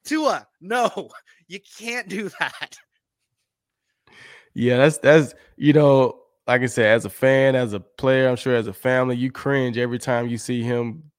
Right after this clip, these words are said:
Speaker 2: going and, and doing that, right? But as a player, you know, you know your body, man, you know, and you,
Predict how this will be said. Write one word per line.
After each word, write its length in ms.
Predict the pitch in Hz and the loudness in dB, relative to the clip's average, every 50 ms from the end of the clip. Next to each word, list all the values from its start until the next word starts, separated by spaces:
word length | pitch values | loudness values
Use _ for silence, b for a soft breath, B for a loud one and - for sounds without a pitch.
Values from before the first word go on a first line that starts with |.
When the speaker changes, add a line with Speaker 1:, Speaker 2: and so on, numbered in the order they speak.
| _ _ | _ _
Speaker 2:
going 540 | - 104 110 117 117 117 117 117 117 113 113 | -8 -6 -4 -2 -2 -2 -4 -4 -6 -6 -6
and, 240 | 113 113 110 107 87 | -6 -6 -8 -8 -8
and 220 | 87 101 104 101 | -8 -8 -8 -8
doing 280 | 101 120 123 123 110 98 | -6 -4 -4 -2 -4 -4
that, 240 | 95 90 92 92 - | -6 -10 -12 -14 -14
right? 320 | 98 98 98 101 98 - - b b b b b b b - | -10 -8 -6 -6 -6 -8 -12 b b b b b b b -4
But 80 | 117 | -2
as 140 | 127 127 113 | -2 -2 -2
a 40 | 110 | -4
player, 680 | - - - 131 135 139 135 135 135 135 127 120 117 _ _ _ _ _ _ _ _ _ _ _ _ _ - | -6 -4 -2 0 2 2 4 2 2 2 0 -4 -8 _ _ _ _ _ _ _ _ _ _ _ _ _ -6
you 140 | 131 135 | -4 -2
know, 560 | 131 139 139 143 139 139 135 131 131 - - _ _ _ _ _ _ _ _ _ _ _ _ _ _ _ _ _ _ _ _ _ _ | 0 2 2 2 2 2 0 -2 -4 -6 -10 _ _ _ _ _ _ _ _ _ _ _ _ _ _ _ _ _ _ _ _ _ _
you 180 | - 139 160 | -10 -6 -2
know 120 | 156 160 160 | 0 2 2
your 160 | 156 151 147 | 2 2 0
body, 360 | 120 113 120 120 123 123 127 | 0 0 2 2 2 0 -2
man, 380 | 123 123 123 120 123 120 120 117 | -2 -2 -2 -2 -2 -2 -4 -4
you 160 | 120 123 123 | -4 -4 -4
know, 400 | 123 120 117 117 117 120 120 113 | -4 -2 -2 0 0 0 -2 -4
and 180 | 101 104 113 117 | -4 -6 -8 -8
you, 140 | 131 147 | -8 -10